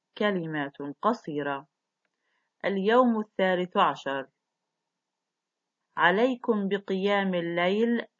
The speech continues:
فإنه دأب الصالحين قبلكم. إخواننا الكرام، أخواتنا الكريمات،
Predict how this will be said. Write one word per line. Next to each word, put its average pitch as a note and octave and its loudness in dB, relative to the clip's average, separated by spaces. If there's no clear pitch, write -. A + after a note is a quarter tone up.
فإنه A3 0
دأب F3 -2
الصالحين E3+ 0
قبلكم. C#3+ -4
إخواننا G3+ 2
الكرام، F#3+ 2
أخواتنا F#3 0
الكريمات، E3 -4